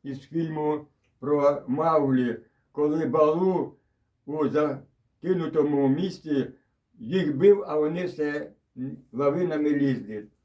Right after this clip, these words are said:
лізли на нашу, на його територію. Так і зараз ми бачимо із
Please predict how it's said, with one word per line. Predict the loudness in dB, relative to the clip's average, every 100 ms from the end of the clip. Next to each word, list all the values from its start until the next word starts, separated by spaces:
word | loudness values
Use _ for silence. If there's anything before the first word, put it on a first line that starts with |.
| -10
лізли | -2 0 0 -4
на | -2 -2
нашу, | -2 -4 -6 -4
на | -2 -2 -2 -8 -20 _ _ _ _
його | 2 4 4 2
територію. | 0 0 -2 -4 -4 -4
Так | -4 -4 -6
і |
зараз | -4 -2 -2 -4
ми | -2
бачимо | 0 0 -2 -2 -2 -4 -14 _ _
із | 0 0 0